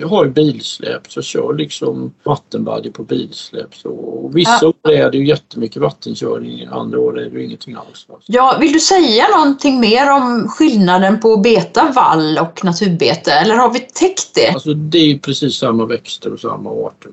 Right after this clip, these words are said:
Speaker 1: Alltså, du sköter naturbete och vall på precis samma sätt, men det, det är svårare att sköta naturbete därför att det går fortare så, liksom. Det, det torkar ut fortare, tillväxten stannar fortare och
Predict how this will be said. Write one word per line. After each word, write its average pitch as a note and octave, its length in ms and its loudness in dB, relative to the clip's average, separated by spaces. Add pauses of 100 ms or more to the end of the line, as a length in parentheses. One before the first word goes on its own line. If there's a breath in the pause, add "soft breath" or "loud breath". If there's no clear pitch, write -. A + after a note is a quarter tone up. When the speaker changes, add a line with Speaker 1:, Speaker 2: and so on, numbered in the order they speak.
Speaker 1:
Alltså, C3+ 200 -8
du C3+ 100 -2
sköter D3 420 2
naturbete D3+ 800 0
och A#2 120 -6
vall A#2 260 -6
på - 180 -20
precis - 300 -12
samma - 300 -10
sätt, - 280 -2 (180)
men B1 180 -8
det, - 200 -4 (460 soft breath)
det A#2+ 60 -6
är A2+ 40 -4
svårare C#3 600 2
att C#3+ 100 -2
sköta E3 400 0
naturbete - 800 -6
därför - 440 -10
att - 60 -14 (180)
det - 100 -8
går A2+ 160 -8
fortare - 840 -10
så, - 300 -4
liksom. - 460 -16
Det, A2+ 240 -6 (520 soft breath)
det - 100 -18
torkar C#3 380 0
ut C3 200 2
fortare, - 640 -4
tillväxten A2+ 640 -2
stannar A2+ 500 -2
fortare - 640 -10
och A2+ 300 0